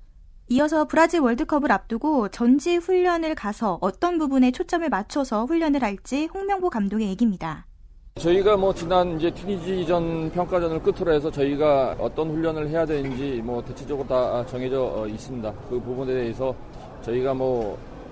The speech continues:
Speaker 2: 하나부터 열까지 모든 것을 할 수는 없지만 그래도 가장 중요한 몇 가지 한 포인트적인 걸로, 어, 정해가지고 뭐 훈련의, 에, 목표를 세웠고요.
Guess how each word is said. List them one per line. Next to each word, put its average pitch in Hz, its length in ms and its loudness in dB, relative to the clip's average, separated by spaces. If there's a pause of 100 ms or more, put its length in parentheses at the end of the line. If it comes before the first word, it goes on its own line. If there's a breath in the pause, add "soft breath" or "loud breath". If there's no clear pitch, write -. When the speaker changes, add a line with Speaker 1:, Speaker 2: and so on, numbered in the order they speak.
(760)
Speaker 2:
하나부터 160 340 -2
열까지 139 380 0
모든 127 280 -2
것을 139 1000 0
할 131 100 -2
수는 143 300 -8
없지만 120 440 -6
그래도 120 220 -4
가장 120 300 -6
중요한 120 460 -4
몇 117 160 -4
가지 123 180 -2
한 120 160 -4
포인트적인 127 840 -6
걸로, 110 500 -4
어, 101 220 -6
정해가지고 117 680 -4 (440)
뭐 107 120 -6
훈련의, 131 500 -4
에, 104 240 -6
목표를 113 560 -4
세웠고요. 107 460 -4